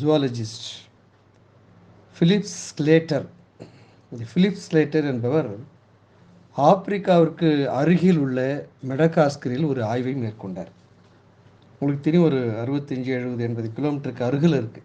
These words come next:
ஆப்பிரிக்காவுக்கு மெடகாஸ்கர் என்பது. மொரீஷியஸ் யூனியன் பக்கத்துல இருக்கும், இந்து மக்களுடைய அடியில, கடைசியில.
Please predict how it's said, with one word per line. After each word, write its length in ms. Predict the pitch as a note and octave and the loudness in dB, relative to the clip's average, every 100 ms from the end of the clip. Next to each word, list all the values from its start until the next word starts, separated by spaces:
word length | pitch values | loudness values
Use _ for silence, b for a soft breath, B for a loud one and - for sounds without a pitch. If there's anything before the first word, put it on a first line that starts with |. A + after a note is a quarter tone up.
| - | -12
ஆப்பிரிக்காவுக்கு 600 | B2 B2 A#2 A2 G2 - - A2 | -10 -10 -8 -8 -10 -20 -18 -8
மெடகாஸ்கர் 500 | A#2+ A#2+ A#2+ - A2+ | -6 -4 -4 -4 -8
என்பது. 220 | A2 G2+ A2+ | -8 -8 -4
மொரீஷியஸ் 420 | B2+ C3+ - B2+ | -2 -2 -2 -4
யூனியன் 320 | A#2+ A#2+ A2+ A2 | -4 -2 -4 -4
பக்கத்துல 280 | A2+ A#2 A#2 | -8 -8 -10
இருக்கும், 340 | G#2+ F#2 - - - _ _ _ - | -10 -12 -16 -20 -20 _ _ _ -8
இந்து 160 | B2 | -4
மக்களுடைய 640 | A#2+ A#2 A2+ G#2+ A2 D#3+ - | -2 -4 -6 -8 -8 -8 -8
அடியில, 460 | A2+ A2+ A#2+ A#2+ - | -10 -6 -6 -6 -10
கடைசியில. 420 | - - - A2 | -14 -14 -12 -12